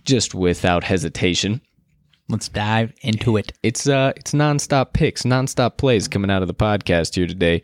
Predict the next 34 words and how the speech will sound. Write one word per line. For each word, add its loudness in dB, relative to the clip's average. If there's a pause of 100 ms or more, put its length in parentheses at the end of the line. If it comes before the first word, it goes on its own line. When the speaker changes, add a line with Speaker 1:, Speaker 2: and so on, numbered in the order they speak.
(520)
Speaker 1:
Now, 2
you -2
folks 0
might 0
be 2
wondering, 0
'cause 0
I've 2
been 0
teasing 0
it 0
an 0
awfully 0
lot -2
since, -2
uh, 4 (1000)
we 0
hit -2
the -6
sound 0
waves -2
today. -2
Speaker 2:
Yes, -2
sir. -2
Speaker 1:
What's 0
this 0 (160)
second -2
segment -2
that -4
Colts -4
keeps -8
talking -2
about -2
here? -6